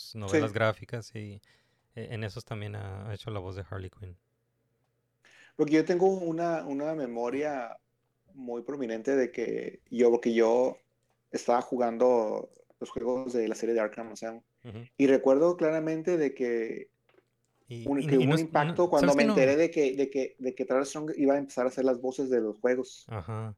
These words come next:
Speaker 1: Porque yo, yo para mí, para mí era como la, Travis Strong no era la, la voz de, de Harley, pues.
Speaker 2: Sí.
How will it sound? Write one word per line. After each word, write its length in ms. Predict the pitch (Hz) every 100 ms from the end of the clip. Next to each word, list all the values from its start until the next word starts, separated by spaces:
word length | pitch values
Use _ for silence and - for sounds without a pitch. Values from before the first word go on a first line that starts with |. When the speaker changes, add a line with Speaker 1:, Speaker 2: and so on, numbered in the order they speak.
| _
Speaker 1:
Porque 220 | 151 151
yo, 100 | 156 156
yo 200 | 170 156
para 240 | 160 151
mí, 220 | 147 143 139
para 200 | 147 143
mí 140 | 151
era 200 | 165 180
como 300 | 170 139 135 127 -
la, 440 | 135 123 120 120 _ _ - _ - 90 -
Travis 200 | - 147
Strong 180 | 151 156
no 100 | 151
era 160 | 156 165
la, 160 | 143
la 100 | 123
voz 200 | 117 123
de, 500 | 135 131 117 107 107 _ -
de 140 | 135 113
Harley, 240 | 120 143 139
pues. 180 | -
Speaker 2:
Sí. 260 | - 120 107